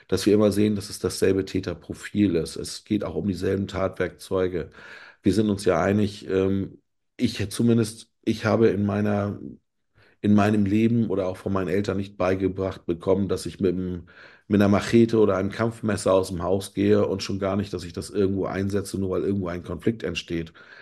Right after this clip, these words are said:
Wir reden hier einfach darüber, dass, ähm, komplett andere, ja, wie sagt man das? Dass komplett andere, ähm, Kulturen dort aufeinandertreffen, die vielleicht mit unseren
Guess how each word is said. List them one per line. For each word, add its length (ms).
Wir 180
reden 220
hier 220
einfach 340
darüber, 460
dass, 840
ähm, 580
komplett 520
andere, 800
ja, 260
wie 60
sagt 240
man 140
das? 380
Dass 220
komplett 440
andere, 760
ähm, 380
Kulturen 720
dort 200
aufeinandertreffen, 1800
die 360
vielleicht 500
mit 180
unseren 640